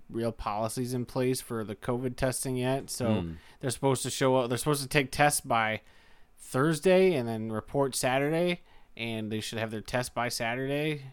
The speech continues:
Speaker 2: And they'll
Speaker 1: So
Speaker 2: go into quarantine after that?
Speaker 1: Well, just to, I, I don't know, but apparently they need to get their crap together because nobody knows exactly, like, where do we need to get tested? How come that hasn't been set up yet?
Speaker 2: Hmm.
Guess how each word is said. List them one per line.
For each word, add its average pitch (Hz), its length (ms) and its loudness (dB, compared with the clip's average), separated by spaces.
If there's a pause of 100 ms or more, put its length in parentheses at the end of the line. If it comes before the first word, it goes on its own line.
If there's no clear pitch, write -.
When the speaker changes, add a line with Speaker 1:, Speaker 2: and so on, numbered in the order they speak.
(380)
Speaker 2:
And 170 80 -4
they'll - 280 0
Speaker 1:
So - 20 -6
Speaker 2:
go 85 120 -2
into 76 120 -4
quarantine 87 500 -4
after 87 240 -8
that? 87 260 -6
Speaker 1:
Well, 147 440 4 (240)
just 151 260 2
to, 123 320 0
I, 92 260 -4
I 143 40 6
don't 156 120 6
know, 156 320 6
but 123 180 0 (340)
apparently 147 280 2
they 131 120 4
need 135 160 0
to 127 60 -6
get 127 120 -2
their 117 80 -8
crap 143 260 0
together 113 260 -4
because 117 280 -6
nobody 127 300 2
knows 123 300 2
exactly, 120 420 -4
like, 107 200 -6 (240)
where 95 120 -10
do 101 80 -8
we 120 220 -4
need 131 160 0
to 180 80 0
get 156 160 -2
tested? 101 300 -6
How 104 120 0
come 123 180 -6
that 120 120 2
hasn't 131 240 0
been 139 100 0
set 151 180 -2
up 151 200 0
yet? 98 300 -4
Speaker 2:
Hmm. 90 200 -2